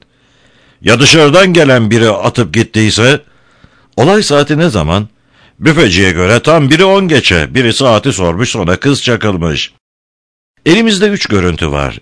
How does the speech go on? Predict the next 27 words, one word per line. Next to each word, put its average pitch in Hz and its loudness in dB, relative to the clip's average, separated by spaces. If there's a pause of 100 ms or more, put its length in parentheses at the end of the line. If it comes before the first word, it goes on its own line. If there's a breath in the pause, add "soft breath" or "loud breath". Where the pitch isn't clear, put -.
İkisi 160 -4
saat 131 0
birden 104 -2
önce, 78 -2
üçüncüsü 139 -4
tam 180 -2
biri 147 -2
çeyrek 101 -2
geçe. 73 -6 (420 loud breath)
Üçüncü 170 -4
görüntüde 90 -2
dans 127 0
pistini, 90 -4
teras 139 0
kapısını 123 -4
falan 92 -2
görsek 123 0
zaten 80 -2
meseleyi 87 -2
çoktan 117 -2
çözerdik. 78 -4 (520 soft breath)
Ama 202 2
üçüncü 190 -2
görüntüde 180 0
sadece 175 0
bar 117 2
var. 76 -6